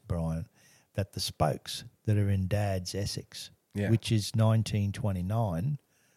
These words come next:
Speaker 1: so it's
Speaker 2: Mm-hmm.
Speaker 1: one year older than what, uh, three years older than what
Speaker 2: Mm.
Speaker 1: he was,
Speaker 2: Yes.
Speaker 1: still has the original spokes.
Speaker 2: You're kidding me.
Speaker 1: No.
Speaker 2: Wow.
Speaker 1: No, they're,
Speaker 2: Wow.
Speaker 1: they're made of American hickory.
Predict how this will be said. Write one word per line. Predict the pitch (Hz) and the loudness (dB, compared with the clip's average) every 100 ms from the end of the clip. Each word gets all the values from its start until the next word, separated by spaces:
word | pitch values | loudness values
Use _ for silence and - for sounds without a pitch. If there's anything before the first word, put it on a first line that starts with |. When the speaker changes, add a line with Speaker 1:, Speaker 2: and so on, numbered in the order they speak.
| _ - | _ -4
Speaker 1:
so | 101 | 2
it's | 107 117 | 4 4
Speaker 2:
Mm-hmm. | 127 | 6
Speaker 1:
one | 123 120 | 8 10
year | 120 113 | 10 10
older | 117 123 113 92 | 10 8 6 2
than | 92 95 | 0 0
what, | 92 - - | -2 -2 0
uh, | 107 101 | 2 2
three | - 123 170 | 0 2 4
years | 180 95 76 | 4 2 -2
older | 82 80 80 - _ - | -2 -4 -4 -10 _ -6
than | 92 | -2
what | 90 | 2
Speaker 2:
Mm. | 104 | 4
Speaker 1:
he | 131 | 4
was, | 104 80 - - - | 2 -2 -6 -14 -4
Speaker 2:
Yes. | 113 120 - | 2 2 2
Speaker 1:
still | - - 135 131 | 2 8 10 10
has | 104 104 87 92 - | 6 2 0 -2 2
the | 104 | 2
original | 101 95 92 90 | 2 0 0 -2
spokes. | - - 71 - - - - | -4 -4 -4 -6 -14 -12 2
Speaker 2:
You're | 135 | 2
kidding | - - 107 101 | 2 0 0 0
me. | 87 | -2
Speaker 1:
No. | 92 90 90 156 _ | -2 -2 -2 -4 _
Speaker 2:
Wow. | - 127 127 147 123 110 87 - _ _ - | -6 -4 -2 -2 -2 -2 -2 -6 _ _ -4
Speaker 1:
No, | 120 | -2
they're, | 147 196 190 | 2 4 4
Speaker 2:
Wow. | 156 90 92 | 4 0 2
Speaker 1:
they're | 104 | 4
made | 104 110 110 | 6 6 4
of | 98 | 4
American | 104 110 131 147 170 139 | 2 4 4 4 2 2
hickory. | 160 - 95 62 | 2 0 -2 -2